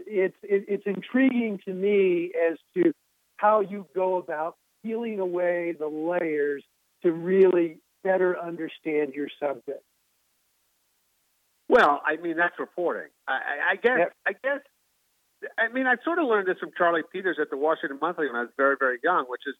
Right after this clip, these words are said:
Speaker 2: you know,
Speaker 1: Mm-hmm.
Speaker 2: learn to think for yourself. Learn to think for yourself.
Speaker 1: Yeah.
Speaker 2: So there's two
Speaker 1: Yeah.
Speaker 2: things that happen. So that there were two things that happened with me. Yeah, you know, I mean, take the case of Milken. That's a really good example. I actually wrote about him when he was in prison.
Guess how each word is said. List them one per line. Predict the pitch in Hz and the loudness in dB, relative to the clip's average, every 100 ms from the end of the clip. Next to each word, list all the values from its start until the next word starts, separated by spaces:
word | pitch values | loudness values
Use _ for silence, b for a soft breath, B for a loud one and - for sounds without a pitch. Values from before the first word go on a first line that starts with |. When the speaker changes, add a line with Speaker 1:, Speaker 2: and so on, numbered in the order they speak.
| 151 | -8
Speaker 2:
you | |
know, | 131 117 110 _ | -4 -4 -6 _
Speaker 1:
Mm-hmm. | 143 - | -8 -2
Speaker 2:
learn | 262 349 | -2 -2
to | 156 | -2
think | 160 143 | -2 -4
for | 123 | -6
yourself. | 113 - 123 87 - | -10 -2 -2 -2 0
Learn | 147 | 0
to | 139 | 2
think | - 120 - | -2 -4 -4
for | |
yourself. | 92 - 113 - - _ - | -8 0 0 0 -8 _ 4
Speaker 1:
Yeah. | 143 120 - - | 6 6 2 4
Speaker 2:
So | 214 | 6
there's | 208 - | 6 4
two | 139 | 0
Speaker 1:
Yeah. | - | 2
Speaker 2:
things | 233 180 | -2 -2
that | 165 | -4
happen. | - 139 127 98 - _ _ _ | 2 2 2 -6 -20 _ _ _
So | 226 | -2
that | 208 214 | -2 0
there | 226 | 0
were | - | 0
two | 294 302 | -2 -4
things | 226 190 | -8 -6
that | 165 | -4
happened | 147 131 127 | -2 -2 -4
with | 117 - | -10 -10
me. | 98 67 _ _ _ _ _ _ - | -12 -12 _ _ _ _ _ _ 0
Yeah, | 170 - | 0 0
you | 180 | -2
know, | 185 170 160 160 | 2 2 0 -2
I | 170 165 | -6 -4
mean, | 185 - | -10 -6
take | 247 | -8
the | 220 | -6
case | - 175 147 | -4 -4 -6
of | 131 | -8
Milken. | 131 127 - 90 113 | -2 -2 -2 -6 -4
That's | 131 | 0
a | 160 | 2
really | 147 143 | 2 2
good | 131 123 | 2 0
example. | 120 131 127 104 | 0 -2 0 2
I | 147 175 | 6 6
actually | 170 156 | 4 -2
wrote | 139 143 143 | -2 0 0
about | 135 127 120 | -2 -4 -6
him | - 120 117 - _ - - | -10 -10 -10 -14 _ -20 -12
when | 131 135 - | -10 -10 -12
he | 139 | -8
was | 127 123 123 | -4 -4 -4
in | 107 - - | -6 -6 2
prison. | 151 - 78 | 4 4 -4